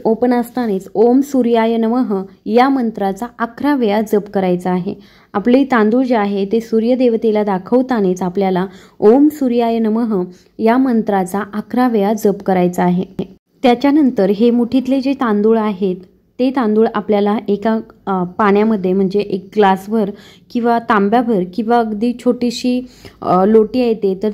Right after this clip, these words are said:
तेवढा भरून म्हणजे पेलाभर साधारणतः तेवढ्यामध्ये आपल्याला थोडंसं पाणी टाकायचं आहे आणि हे जे तांदळाचं पाणी आहे म्हणजे तांदूळ पाण्यामध्ये टाकायचे आणि हे जे पाणी आहे ते आपल्याला आपल्या सर-, संपूर्ण घरभर, अ, शिंपडायचं आहे.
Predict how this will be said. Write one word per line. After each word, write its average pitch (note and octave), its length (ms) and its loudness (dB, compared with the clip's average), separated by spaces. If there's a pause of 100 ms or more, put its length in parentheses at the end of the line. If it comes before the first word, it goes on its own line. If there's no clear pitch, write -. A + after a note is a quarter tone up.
(100)
तेवढा B3+ 360 2
भरून A3 400 0
म्हणजे G#3+ 220 -2
पेलाभर A3+ 540 2
साधारणतः G3+ 720 0 (400)
तेवढ्यामध्ये B3 500 4
आपल्याला A3+ 380 0
थोडंसं A3+ 360 -2
पाणी G#3+ 320 -4
टाकायचं G3+ 440 -2
आहे F3+ 240 2
आणि F#3 200 2
हे A3+ 240 2
जे B3+ 140 2
तांदळाचं G#3+ 580 0
पाणी G3+ 320 -2
आहे F3+ 220 0
म्हणजे G3 360 -2 (600)
तांदूळ G#3+ 320 4 (300)
पाण्यामध्ये A#3+ 460 0
टाकायचे G#3 540 -4
आणि A3 200 -4
हे C4+ 220 0
जे C4 120 2
पाणी G3+ 340 -2
आहे F#3 280 0 (380)
ते C4+ 40 2
आपल्याला G#3+ 420 0
आपल्या G#3+ 320 -2
सर-, G#3 420 -6
संपूर्ण B3 440 2
घरभर, A3+ 480 0 (240)
अ, F3 260 -2
शिंपडायचं G3 640 0
आहे. E3+ 220 -2